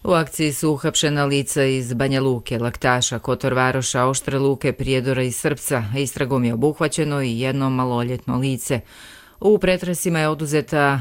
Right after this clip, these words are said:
računarska oprema, mobilni telefoni, sim kartice, kao i vatreno oružje čije držanje građanima nije dozvoljeno.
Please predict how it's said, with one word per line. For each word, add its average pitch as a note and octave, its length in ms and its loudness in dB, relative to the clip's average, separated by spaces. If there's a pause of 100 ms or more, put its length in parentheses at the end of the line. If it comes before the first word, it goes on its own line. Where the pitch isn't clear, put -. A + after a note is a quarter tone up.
računarska C3+ 580 -2
oprema, C3+ 480 2
mobilni B2+ 520 -2
telefoni, C3+ 560 0
sim B2+ 280 -2
kartice, C3+ 640 0 (100)
kao C#3 240 0
i B2+ 80 -2
vatreno C#3 500 -2
oružje D3 360 -2
čije B2 380 -2
držanje C3 520 -2
građanima B2 600 -2
nije B2+ 220 0
dozvoljeno. A#2+ 640 -8